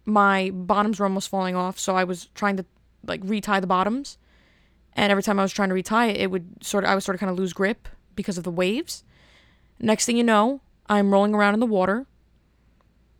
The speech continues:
holding on to a rope that has sea algae all over it,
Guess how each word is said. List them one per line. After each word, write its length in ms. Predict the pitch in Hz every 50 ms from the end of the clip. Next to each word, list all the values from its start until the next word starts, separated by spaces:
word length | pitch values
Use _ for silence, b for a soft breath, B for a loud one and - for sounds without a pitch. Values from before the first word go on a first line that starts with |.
| _ _ _ _ _ -
holding 340 | - 226 233 214 233 233
on 300 | - 220 214 208 208 214
to 480 | - - - 214 208 202 202 196 202 - -
a 420 | 208 196 185 180 180 180 180 - - - _ _ _ _ _ _ _ _ _ _ _ _
rope 480 | 202 180 190 226 226 226 226 - - - - - _ _ _ _ _ _ _ -
that 140 | 208 202 185
has 440 | 196 190 190 185 190 185 180 - - _
sea 240 | - - 277 269 -
algae 380 | 220 196 190 190 175 196 190
all 220 | - 185 185 180 180
over 220 | 180 175 175 196
it, 120 | 220 -